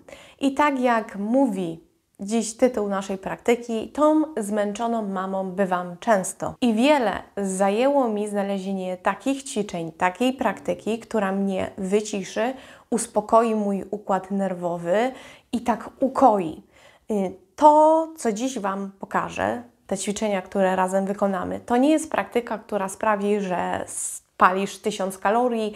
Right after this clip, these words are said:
że wyrzeźbisz sobie pośladki i zrobisz sześciopak na brzuchu.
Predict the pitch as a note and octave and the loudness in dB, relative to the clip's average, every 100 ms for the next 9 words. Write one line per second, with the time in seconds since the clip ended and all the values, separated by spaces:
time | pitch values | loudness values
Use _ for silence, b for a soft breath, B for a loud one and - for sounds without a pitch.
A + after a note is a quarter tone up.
0 | B B B F#3+ G#3 G#3 A3+ A3 G#3 G3 | B B B 0 2 4 2 2 0 -4
1 | G#3+ - G#3 A3 G#3+ G#3 - A#3+ B3 E4+ | -6 -4 -2 -2 -4 -6 0 2 2 -2
2 | - A#3 A3 - A3 G3 G3+ G3 F#3 - | -2 0 0 -2 -4 2 2 2 -4 -6
3 | - G#3 - F#3+ D#3+ - F3+ E3 E3+ E3 | -4 -4 -2 -2 -2 -6 -6 -6 -6 0
4 | C4+ | 0